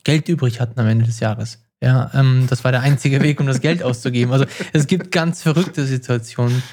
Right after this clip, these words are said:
kann ich euch erzählen, warum man einen, äh, Entwickler holt. Aber ich bin hundert Prozent bei dir. Man muss wissen, warum man es macht und man muss einen Grund haben dafür.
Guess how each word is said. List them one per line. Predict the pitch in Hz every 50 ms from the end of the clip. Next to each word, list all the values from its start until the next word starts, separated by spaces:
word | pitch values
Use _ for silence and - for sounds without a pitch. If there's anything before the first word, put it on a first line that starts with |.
| - - _ _ -
kann | - 135
ich | 131 120
euch | 120 117
erzählen, | 120 113 113 131 127 131 135 139 - - - - - - -
warum | 131 127 117 113 170 180
man | 165 147 139
einen, | 117 123 127 127 123 123 123 110
äh, | - 123 123 120
Entwickler | - 120 120 120 - - 120 113
holt. | 117 120 123 120
Aber | - 117 120 117 113 113 - _ _ _ _
ich | - 113 - -
bin | - 104 104 143 156 120 - - - _ _ _ _ _ _ - - _ -
hundert | 202 214 196 180 170 160
Prozent | - - - - 143 139 131 -
bei | 131 127 123
dir. | 120 113 117 117 - - - _ -
Man | 139 131 127
muss | 123 120 117 113 120 117 113
wissen, | 147 185 180 - - 185 180
warum | 180 170 175 175
man | 180 180
es | 175 180
macht | 180 185 196 202 - - _ - _ _ _ _ -
und | 147 131
man | 127 127 127
muss | 123 123 131 127 -
einen | - 120 117 117
Grund | 113 117 - - - 143 135 123 - -
haben | 113 110 110 107 104
dafür. | 113 113 - - 107 104 -